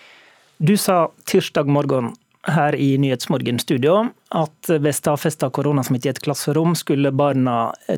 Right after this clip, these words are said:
alle barna der i utgangspunktet i smittekarantene. Det ble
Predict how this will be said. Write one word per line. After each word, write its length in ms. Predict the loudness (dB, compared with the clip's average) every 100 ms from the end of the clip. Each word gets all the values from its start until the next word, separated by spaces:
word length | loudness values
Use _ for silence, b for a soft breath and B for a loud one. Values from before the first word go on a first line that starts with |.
| -6 -10 -6
alle 180 | -2 0
barna 240 | 0 0 0
der 160 | -2 0
i 140 | -2
utgangspunktet 720 | -2 -4 -6 -4 -6 -4 -4
i 80 | -2
smittekarantene. 800 | -4 -4 -4 -6 -6 -6 -8 -16 -6
Det 160 | -2
ble 100 | 0